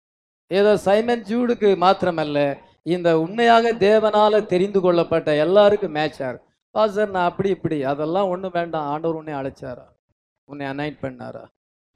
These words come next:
உன்னை place பண்ணியிருக்கிறாரா? அதான் நம்ம கேள்வி. யாருக்கிட்டனாலும் நீங்க அந்த கேள்வியை கேளுங்க, சாசு தலையை கீழே போட்டுருவோம். அல்லது "நான் ரொம்ப பைபிள் படிச்சேன், நான் ஜெபம் பண்ணேன், நான் அதை செய்தேன், இதை செய்தேன்",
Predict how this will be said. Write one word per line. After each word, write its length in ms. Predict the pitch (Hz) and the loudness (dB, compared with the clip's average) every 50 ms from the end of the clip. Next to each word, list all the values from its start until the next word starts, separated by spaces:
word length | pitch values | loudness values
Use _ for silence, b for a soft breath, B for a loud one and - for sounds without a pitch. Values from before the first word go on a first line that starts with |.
| _ _ _ _ | _ _ _ _
உன்னை 200 | _ 143 147 143 135 | _ -12 -12 -10 -8
place 280 | - 151 156 156 - - | -4 -4 -4 -4 -4 -8
பண்ணியிருக்கிறாரா? 580 | - 135 131 123 123 - 127 127 127 123 127 127 | -12 -12 -12 -12 -12 -12 -12 -12 -12 -12 -10 -10
அதான் 200 | 127 135 165 185 | -6 -6 -6 -6
நம்ம 240 | 170 143 135 147 147 | -6 -8 -10 -10 -12
கேள்வி. 320 | - - 135 123 113 _ _ _ _ _ _ _ _ _ 135 | -12 -14 -18 -20 -20 _ _ _ _ _ _ _ _ _ -6
யாருக்கிட்டனாலும் 680 | 139 156 170 185 190 185 - 185 180 175 180 196 202 | -2 0 0 0 -2 -2 -4 -2 -2 -2 -4 -4 -6
நீங்க 180 | 175 175 165 160 | -8 -10 -8 -8
அந்த 200 | 143 147 170 170 | -6 -4 -6 -4
கேள்வியை 320 | 156 160 165 180 175 160 | -4 -4 -4 -2 -4 -4
கேளுங்க, 440 | 147 151 139 139 135 131 131 143 165 - _ _ _ _ _ | -4 -6 -6 -6 -8 -10 -10 -12 -12 -16 _ _ _ _ _
சாசு 400 | - - 160 170 170 - 190 165 | -8 -2 -2 0 0 -2 -4 -6
தலையை 320 | - 156 156 170 165 165 | -4 -2 -2 -2 -2 -4
கீழே 140 | - 156 151 | -4 -6 -8
போட்டுருவோம். 520 | 139 - - 127 - 135 131 _ _ _ _ _ _ _ _ _ _ _ _ _ _ _ _ _ _ _ | -8 -10 -14 -20 -20 -20 -20 _ _ _ _ _ _ _ _ _ _ _ _ _ _ _ _ _ _ _
அல்லது 400 | 147 151 160 170 175 180 190 170 | -8 -4 -2 -2 0 0 -2 -2
"நான் 160 | 151 151 151 | -2 -2 -2
ரொம்ப 240 | 147 139 143 156 151 | -4 -4 -4 -4 -2
பைபிள் 380 | - 156 160 165 160 - 160 | -2 -2 -2 -2 -2 -4 -6
படிச்சேன், 300 | 156 147 - 160 160 156 | -6 -4 -4 -4 -4 -4
நான் 220 | 143 135 127 123 120 | -4 -8 -10 -10 -8
ஜெபம் 280 | 143 147 160 160 160 | -8 -6 -6 -8 -8
பண்ணேன், 400 | 156 156 156 151 151 151 151 147 | -10 -12 -10 -10 -8 -8 -8 -8
நான் 180 | 139 131 123 123 | -8 -8 -8 -8
அதை 180 | 123 147 156 | -6 -6 -6
செய்தேன், 460 | 151 - - 165 160 170 - 156 151 143 | -6 -6 -6 -6 -6 -8 -8 -10 -10 -8
இதை 180 | 139 143 160 | -6 -6 -6
செய்தேன்", 460 | 147 - 151 156 147 135 139 139 139 | -6 -6 -8 -8 -6 -6 -8 -10 -12